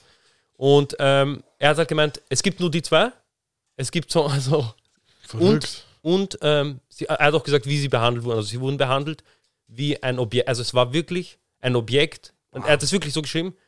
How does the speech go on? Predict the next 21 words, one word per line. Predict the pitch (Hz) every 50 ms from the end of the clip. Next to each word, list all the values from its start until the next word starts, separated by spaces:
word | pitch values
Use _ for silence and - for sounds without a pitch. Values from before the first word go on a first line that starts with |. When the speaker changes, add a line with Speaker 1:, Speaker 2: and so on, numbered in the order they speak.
| _ _ _ _ _ _ _ _ -
Speaker 1:
es | 117 -
war | 143
ein | 139
Objekt, | 131 113 127 139 147 - -
das | 143 120
atmen | - - 101 107 - - 113 101
konnte. | - 101 90 82 - - _ _ _ _
Speaker 2:
Bam, | - 98 101 104 101 98 95
Alter. | 92 90 92 98 95 _ _ _ _ _ _ _ _ _ _ _ _
Speaker 1:
Und | - 135 135 135
ich | 123
denke | - 143 123 117
mir | 107
so, | 101 98 87
bam. | 80 80 90 87 82 76 71 67 67 - _ _ _ _ _ _ _ _ _ _ _ _ _ _ _ _ _ _ _ _ _ _
Menschen | - 104 110 131 156 147 - - - 185 202 247 - _ _ _ _ _ _
sind | - - 123 120
Men-, | 117 117 127 143 156 - -
haben | 123 117 120 131
andere | - - 143 175 180 180 165
Menschen | 147 143 139 - - 175 170